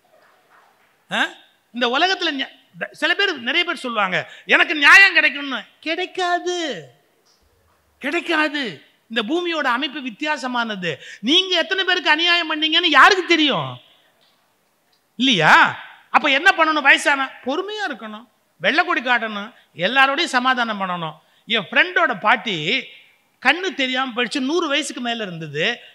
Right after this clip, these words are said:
என் மேல அதுக்கு அவ்வளவு பிரியம், நினைவு குழம்பி போச்சு, நான் யாருன்னு அதுக்கு தெரியல. இவன் கூட்டிட்டு போய் சொல்றான், "பாட்டி, இது யார் தெரியுமா? சுகி சிவம்.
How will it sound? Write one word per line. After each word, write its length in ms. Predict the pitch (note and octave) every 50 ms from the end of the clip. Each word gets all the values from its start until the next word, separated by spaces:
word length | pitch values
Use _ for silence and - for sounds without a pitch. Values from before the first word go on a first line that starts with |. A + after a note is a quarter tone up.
| _
என் 180 | G#3 A3 A#3+ B3
மேல 180 | B3 D4 E4+ F4+
அதுக்கு 200 | D#4+ D4 A#3 A#3
அவ்வளவு 500 | G#3+ A3 - - G4 G#4 G#4 G4 E4+ G#3+
பிரியம், 440 | - C#4+ D4 C#4+ B3+ G#3+ E3 D3 - - _ _ _
நினைவு 380 | F3 G#3 B3+ D4+ F#4 F#4 F#4 B3+ -
குழம்பி 340 | C4+ C#4 D4 D4+ D4 A#3
போச்சு, 240 | G#3 B3+ B3 - D4+
நான் 160 | C#4+ C4 A#3
யாருன்னு 380 | A3 G#3 G#3 A#3+ C4 C#4 C4+ C4+
அதுக்கு 360 | B3+ A#3 G3+ G#3 D#3+ G#3+ A3
தெரியல. 320 | A3+ B3+ B3 G#3 F3 C#3 C3+ - _ _ _ _ _ _
இவன் 200 | B3 B3 C4 A#3+
கூட்டிட்டு 300 | - E4+ F#4+ F4 D#4 C4
போய் 120 | B3 C#4 -
சொல்றான், 400 | A#3+ A3+ A3 G#3+ G3 D#3+ C#3 - -
"பாட்டி, 520 | A#3 C#4+ D#4+ C4 - F#4 F#4+ G4+ G#4 A4 G4+ - - - - _ _
இது 160 | A#3+ B3+ C4+
யார் 260 | B3 B3+ E4 F4+ C#4+
தெரியுமா? 760 | - D#4+ D4+ D4 C#4+ C#4 D4 E4+ F#4+ F#4+ E4 A#3 F3 - -
சுகி 320 | - D4+ D4+ B3 F4 F4 E4
சிவம். 440 | E4 - C4 A#3+ A3 F#3+ D#3+ -